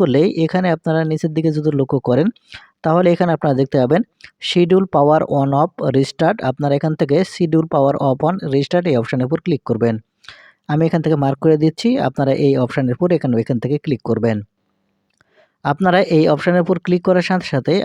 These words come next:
আপনাদের এরকম ইন্টারফেসে নিয়ে আসবে। এখন এখান থেকে অনেক অপশান দেখতে পাবেন, তার নিচে এখানে আপনারা দেখতে পাচ্ছেন শিডিউল রিস্টার্ট নামের একটি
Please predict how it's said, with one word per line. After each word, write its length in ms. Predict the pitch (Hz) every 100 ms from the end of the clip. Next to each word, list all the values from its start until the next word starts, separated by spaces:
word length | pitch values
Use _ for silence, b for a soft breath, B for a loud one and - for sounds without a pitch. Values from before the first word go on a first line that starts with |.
| -
আপনাদের 300 | 147 156 170 -
এরকম 220 | 160 147 151 135
ইন্টারফেসে 400 | 120 110 123 127
নিয়ে 120 | 120 113
আসবে। 180 | 113 202 - _ B B B - 139
এখন 140 | 190 170
এখান 160 | 175 180
থেকে 140 | 175 185 139
অনেক 140 | 156 156
অপশান 200 | 151 180 175
দেখতে 160 | 170 175
পাবেন, 180 | 131 170 -
তার 140 | 175 156 170
নিচে 200 | 185 214 147
এখানে 180 | 151 131
আপনারা 180 | - 127
দেখতে 180 | 127 - 127
পাচ্ছেন 240 | 117 185 - B B B -
শিডিউল 400 | - 202 196 202 175 170
রিস্টার্ট 360 | 170 170 139 139
নামের 180 | 120 113
একটি 140 | 113